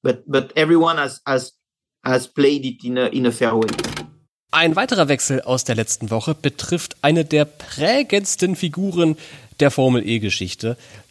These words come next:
Speaker 2: die jetzt zurückkehrt zu ihrer alten Heimat bei Abt ins schöne Allgäu,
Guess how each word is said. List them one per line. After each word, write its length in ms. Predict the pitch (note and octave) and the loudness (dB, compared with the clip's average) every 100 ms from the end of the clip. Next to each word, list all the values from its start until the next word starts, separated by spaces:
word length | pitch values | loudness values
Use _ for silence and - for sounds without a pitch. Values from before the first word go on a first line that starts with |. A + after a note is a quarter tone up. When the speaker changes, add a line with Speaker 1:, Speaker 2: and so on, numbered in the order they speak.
| _ _ - | _ _ -8
Speaker 2:
die 160 | A3 | -6
jetzt 340 | G#3 - - - | -2 0 0 0
zurückkehrt 520 | E3+ A3 - F#3 G3+ | -2 -2 -2 -4 -4
zu 280 | - - G#3+ - | -6 -2 -2 -2
ihrer 360 | G3+ G3 G3 _ | -6 -4 -8 _
alten 460 | A3+ B3+ C4 B3 - | -2 -2 0 -2 0
Heimat 480 | B3 A3+ G3+ - - _ _ | 2 2 0 -2 -10 _ _
bei 200 | G3+ F#3+ | 0 0
Abt 340 | - - - - _ _ _ | -2 -8 -8 -10 _ _ _
ins 240 | B3+ - | -6 0
schöne 300 | - B3 C4+ | 0 2 2
Allgäu, 480 | C4 A3+ F3+ E3 E3 | 4 2 4 2 2